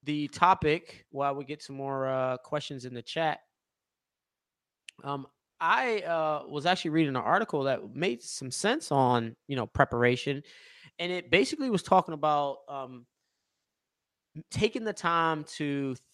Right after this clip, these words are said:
think like your customer, you know, um, considering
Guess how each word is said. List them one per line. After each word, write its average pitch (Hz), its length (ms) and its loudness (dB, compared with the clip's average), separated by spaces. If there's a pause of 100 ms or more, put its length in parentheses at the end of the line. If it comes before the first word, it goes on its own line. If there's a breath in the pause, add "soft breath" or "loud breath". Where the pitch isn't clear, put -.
(120)
think 160 260 0
like 139 280 2
your 127 120 2
customer, 110 600 0
you 110 200 -6
know, 110 240 -2
um, 110 260 -6
considering 165 800 -2